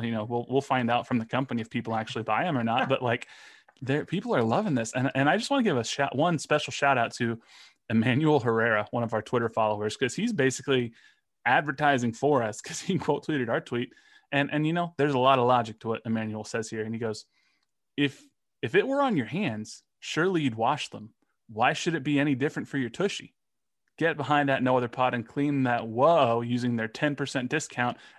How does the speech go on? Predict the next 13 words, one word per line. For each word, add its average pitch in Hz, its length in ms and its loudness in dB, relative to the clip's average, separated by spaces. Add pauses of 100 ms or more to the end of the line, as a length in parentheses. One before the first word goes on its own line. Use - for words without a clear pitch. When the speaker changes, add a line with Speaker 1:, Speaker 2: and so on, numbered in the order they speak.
Speaker 1:
And 131 160 4
then 135 280 4 (280)
put 127 300 4
after 127 280 0
that, 117 200 -2 (320)
"I 131 200 4
believe 127 380 2
that 123 180 2
will 117 160 2
be 113 140 -4
clean." 107 420 -6 (880)
Speaker 2:
Oh 220 260 0
boy, 151 380 0